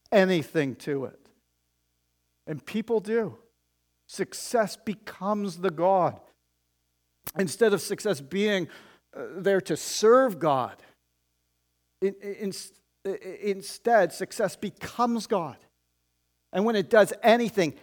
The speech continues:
anything will go on the altar to that God. I will put my marriage on the,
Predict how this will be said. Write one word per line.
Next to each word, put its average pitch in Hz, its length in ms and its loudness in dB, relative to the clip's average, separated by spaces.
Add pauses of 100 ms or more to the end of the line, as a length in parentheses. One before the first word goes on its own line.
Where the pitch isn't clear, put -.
(280)
anything 180 800 2 (200)
will 175 120 2
go 180 260 6
on 165 140 6
the 156 140 0
altar 139 320 -2
to 135 140 -10
that 120 240 -6
God. 104 280 -14 (380)
I 180 100 6
will 185 120 4
put 202 220 -2
my 160 180 4
marriage 175 680 6
on 139 260 2
the, 135 140 -4